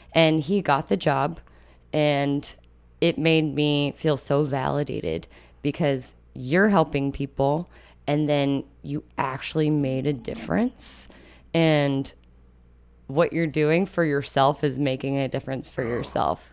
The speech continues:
Speaker 2: it's the best medicine to
Speaker 1: Yeah.
Speaker 2: me.
Speaker 1: And it's not
Speaker 2: Um,
Speaker 1: selfish
Speaker 2: no.
Speaker 1: at all.
Speaker 2: It's the, and, and I tell people, like, everybody's different, but the best medicine is, to me, is for s-, the people that they gave up on.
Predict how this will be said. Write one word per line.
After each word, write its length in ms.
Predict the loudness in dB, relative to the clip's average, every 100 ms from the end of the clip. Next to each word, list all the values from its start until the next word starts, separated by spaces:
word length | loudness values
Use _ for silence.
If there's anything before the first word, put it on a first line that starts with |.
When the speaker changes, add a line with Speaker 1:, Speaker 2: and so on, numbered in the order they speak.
| -16
Speaker 2:
it's 180 | -12 -8
the 160 | -6
best 680 | -6 -4 -2 -2 -6 -14 -20 -20 -20 _ -20 _ -20 -20 -12
medicine 800 | -8 -6 -6 -8 -8 -8 -8 -12 -8
to 80 | -4
Speaker 1:
Yeah. 60 |
Speaker 2:
me. 260 | -2 -2 -2
Speaker 1:
And 100 | -2
it's 140 | 2
not 140 | 2 2
Speaker 2:
Um, 40 |
Speaker 1:
selfish 640 | 2 2 4 2 2 -4
Speaker 2:
no. 200 | -8 0
Speaker 1:
at 80 | 2
all. 440 | 4 2 0 -4 -8 -18 -14
Speaker 2:
It's 180 | -12 -10
the, 120 | -12 -12 -10
and, 380 | -6 -6 -6 -8
and 120 | -4
I 100 | -2
tell 260 | -2 -2 -2
people, 320 | -2 -6 -6
like, 200 | -6 -4
everybody's 460 | -2 -2 0 -2 -2
different, 360 | -6 -6 -8
but 120 | -10 -12
the 60 |
best 420 | -8 -6 -4 -6
medicine 480 | -4 -2 -2 -4 -4
is, 140 | -4 -6
to 100 | -8
me, 240 | -6 -6
is 240 | -6 -8 -14 _ -20 _ _
for 220 | -8 -8
s-, 160 | -10 -18 _ _
the 80 | -12
people 320 | -8 -6 -6
that 120 | -10
they 100 | -10
gave 300 | -12 -10 -10
up 200 | -12 -14
on. 220 | -18 -20